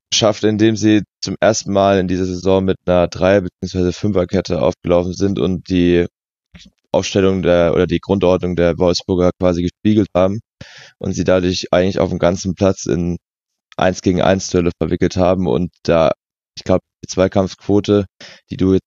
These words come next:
nicht immer gerne anführst, <laughs> aber die da ganz gut passt, ähm, hat sich, hat, war auch ziemlich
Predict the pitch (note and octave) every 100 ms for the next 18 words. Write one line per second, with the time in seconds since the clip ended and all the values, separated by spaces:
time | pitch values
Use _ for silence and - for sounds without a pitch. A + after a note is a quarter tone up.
0 | _ F#2+ F#2 - - G#2+ G2+ - G2 G2
1 | F#2+ G2 F2+ - F#2 C#3 A2+ G2+ - F2
2 | F#2 F#2 F#2+ G2 F#2+ - F2+ - G#2 G2+
3 | - _ - - - _ - F#2+ F#2 F#2
4 | F2+ - - - E2+ - C2 F2+ D#2 B1
5 | F2+ F#2 - - - G#2 F#2+